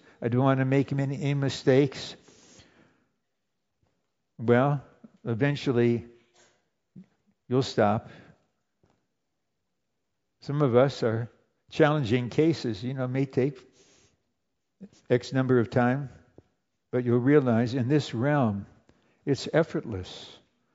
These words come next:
Why? Because the law of the Spirit of life is functioning in me. Like, I'm not here, I'm not trying to, "Oh, I, I,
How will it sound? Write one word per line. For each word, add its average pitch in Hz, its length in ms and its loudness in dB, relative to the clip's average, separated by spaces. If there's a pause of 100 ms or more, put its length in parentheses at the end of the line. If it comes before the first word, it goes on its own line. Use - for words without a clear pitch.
(160)
Why? 127 560 4 (840)
Because 139 680 2 (220)
the 131 160 4
law 127 580 6
of 117 240 -2
the 107 120 -4
Spirit 135 500 0
of 107 220 -2
life 113 520 0 (2250)
is 135 160 0
functioning 139 720 0
in 101 180 -4
me. 85 360 -10 (1400)
Like, 139 320 2
I'm 156 160 2
not 175 200 4
here, 156 260 6
I'm 127 160 2
not 156 180 2
trying 135 300 0
to, 113 180 2 (760)
"Oh, 143 360 4 (420)
I, 139 300 -2
I, 127 160 2